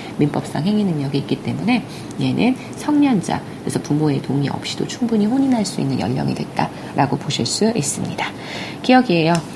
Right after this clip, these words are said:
갑이요, 부모의 동의 하에 법적으로 유효한 혼인을 할 수 있잖아요.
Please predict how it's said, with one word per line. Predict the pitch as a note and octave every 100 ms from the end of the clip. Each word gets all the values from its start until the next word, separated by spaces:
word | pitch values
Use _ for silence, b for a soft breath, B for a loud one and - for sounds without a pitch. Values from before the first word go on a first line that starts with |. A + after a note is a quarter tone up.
| -
갑이요, | - G3+ A3 A#3 A3 A3 - - - -
부모의 | A#3 C#4 C#4 B3+
동의 | G#3+ F#3 F#3+
하에 | G3+ E4+ D#4+ A3 G3+
법적으로 | D3+ - F#3+ F#3 F3+
유효한 | D3+ D#3+ F3 E3+
혼인을 | G3+ F#3 A3+ D4 - -
할 | F#4
수 | F#4 C4
있잖아요. | C#3+ - D3 C#3+ F3